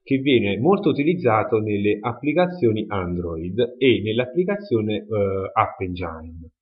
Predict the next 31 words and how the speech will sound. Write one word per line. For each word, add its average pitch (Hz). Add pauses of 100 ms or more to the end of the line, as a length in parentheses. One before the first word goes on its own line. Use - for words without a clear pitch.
(300)
In 113
questo 180
talk 104
però 104
ci -
soffermiamo 110
al 95
suo 175
utilizzo 160
in 147
ambito 123
Android. 85 (640)
Allora, 101
questa, 196 (1000)
questo 139
è 117
un 107
servizio 120
gratuito 113
che 156
permette 113
agli 107
sviluppatori 123
di 127
inviare 135
dati 92
dai 98
propri 180
server 110
alle 113
applicazioni. 92